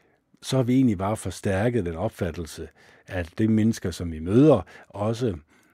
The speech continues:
skal vi holde en lille smule afstand til. Dem kan vi ikke blive nære venner med, fordi at så føler vi os jo sårbare, hvis vi skal åbne os, øh, for et andet menneske. Og så har der jo den sandsynlighed, som vi har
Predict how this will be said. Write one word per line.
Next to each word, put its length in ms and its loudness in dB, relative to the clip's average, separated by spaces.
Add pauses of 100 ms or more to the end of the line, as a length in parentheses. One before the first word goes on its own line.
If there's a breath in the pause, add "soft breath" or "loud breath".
(460 soft breath)
skal 220 -2
vi 40 -2
holde 280 -2
en 60 -2
lille 140 -2
smule 240 -6
afstand 420 -10
til. 160 -10
Dem 120 -4
kan 160 -8
vi 60 -6
ikke 140 -8
blive 180 -6
nære 280 2
venner 260 2
med, 260 -2
fordi 540 -2 (340 loud breath)
at 380 -4 (800 loud breath)
så 460 -2 (380)
føler 220 -2
vi 180 -2
os 180 -8
jo 60 -10
sårbare, 560 2
hvis 200 -8
vi 60 -6
skal 180 -6
åbne 360 0
os, 240 -14 (560 loud breath)
øh, 320 -4
for 180 -6
et 60 -4
andet 220 2
menneske. 460 -2 (160)
Og 140 -8
så 180 -2
har 180 0
der 100 4
jo 80 0
den 180 0
sandsynlighed, 880 0
som 280 -6
vi 120 -2
har 380 -10